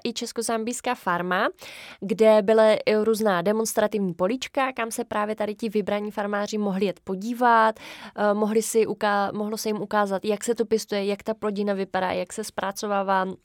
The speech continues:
Stejně tak manipulace s těma zvířatama, nebo jak je krmit, jak by měly vypadat, jak už, eh, to, mm,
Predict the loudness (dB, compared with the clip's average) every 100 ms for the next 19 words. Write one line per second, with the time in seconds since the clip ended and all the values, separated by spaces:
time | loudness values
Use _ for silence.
0 | _ _ -8 -2 2 2 2 0 0 -2
1 | -2 -2 -4 -8 -4 -4 -4 -4 -4 -4
2 | -2 -2 -2 -2 -2 -2 -2 -6 -2 -2
3 | -2 -4 -2 -2 -2 -2 0 0 2 0
4 | 0 2 2 0 -8 -18 -14 0 4 4
5 | 4 0 0 -2 -2 2 2 2 -2 _
6 | _ 2 4 6 4 0 -4 -2 -2 -2